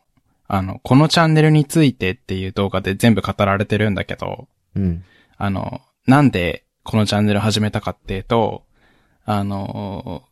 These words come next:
Speaker 1: ゲーム楽しむ側にも、ゲーム作ろうと思ってる側にも、その、
Speaker 2: うん。
Speaker 1: ゲーム制作に対する解像度を上げてもらって、で、ゲーム業界の発展の、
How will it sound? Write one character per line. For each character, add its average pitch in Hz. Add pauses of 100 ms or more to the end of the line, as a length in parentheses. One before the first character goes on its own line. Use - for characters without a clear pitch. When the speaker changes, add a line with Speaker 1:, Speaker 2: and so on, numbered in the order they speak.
(240)
Speaker 1:
ゲ 131
ー 131
ム 131
楽 131
し 151
む 107
側 101
に 101
も、 110
ゲ 113
ー 120
ム 120
作 -
ろ 165
う 117
と 107
思 101
っ -
て -
る 95
側 101
に 101
も、 101 (160)
そ 95
の、 87
Speaker 2:
う 87
ん。 90
Speaker 1:
ゲ 120
ー 127
ム 135
制 147
作 -
に 92
対 92
す -
る -
解 107
像 117
度 85
を 92
上 101
げ 104
て 113
も 107
ら 107
っ -
て、 101 (380)
で、 110 (240)
ゲ 120
ー 120
ム 123
業 135
界 104
の - (120)
発 -
展 101
の、 104